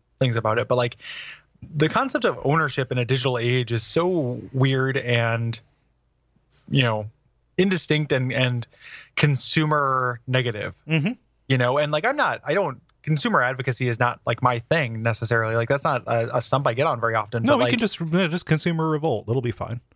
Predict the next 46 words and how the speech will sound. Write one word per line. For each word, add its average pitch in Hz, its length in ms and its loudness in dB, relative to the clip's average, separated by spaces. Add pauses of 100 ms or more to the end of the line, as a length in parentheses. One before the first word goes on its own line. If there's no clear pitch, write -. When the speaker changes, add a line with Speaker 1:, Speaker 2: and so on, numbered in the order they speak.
(120)
Speaker 1:
Yeah, 147 100 0
just, 165 220 0
like, 143 120 2
I 135 100 2
just 139 160 -4
wanna, 147 320 2
I 131 80 0
just 143 160 -4
wanna 160 200 0
own 151 240 0
this, 143 180 -2
this - 400 -4
object 135 340 0
and 123 120 -2
own 127 200 0
this 123 120 -2
Speaker 2:
Mm-hmm. 127 300 -2
Speaker 1:
program 226 520 0 (160)
that 208 100 2
I 202 60 2
have 214 240 -2
and 135 100 -2
be 131 60 0
able 127 160 0
to 120 80 -4
just 113 140 -6
use 165 180 0
it - 120 -4
for 123 140 -2
the 113 60 -4
things 127 220 0
I 120 60 2
wanna 113 140 0
use 151 140 2
it 143 100 -4
for. 135 360 0
Speaker 2:
Yeah. 104 200 0 (360)
Speaker 1:
And, 117 280 2
uh, 113 300 0
and 120 120 0
just 120 200 -6
get 156 120 2
off 190 160 -2
my 170 100 0
goddamn 156 400 0
dick. - 380 -2